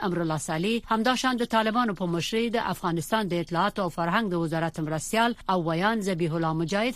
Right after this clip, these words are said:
هم د کرکټ ملي لوبډله ستایلې او افغانانو ته یې د دغه بری مبارکي ورکړې ده. د پاکستان صدراعظم عمران خان افغان لوبډله ستایلې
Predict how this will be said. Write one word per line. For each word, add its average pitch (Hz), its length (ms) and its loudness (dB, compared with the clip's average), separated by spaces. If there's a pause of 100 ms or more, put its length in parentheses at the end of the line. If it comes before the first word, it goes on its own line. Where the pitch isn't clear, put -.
هم 277 140 4 (340)
د 226 60 2
کرکټ 240 420 0
ملي 220 380 2
لوبډله 175 380 0 (100)
ستایلې 196 400 2 (400)
او 170 260 2
افغانانو 180 440 0
ته 214 120 -4
یې 214 160 0 (100)
د 185 160 0
دغه 214 160 2
بری 165 340 0 (120)
مبارکي 220 400 0
ورکړې 147 400 -4
ده. - 60 -8 (420)
د 226 120 2
پاکستان 262 460 2
صدراعظم 240 520 2 (140)
عمران 208 320 2
خان 262 200 4 (280)
افغان 202 360 2
لوبډله 196 440 2
ستایلې 254 360 2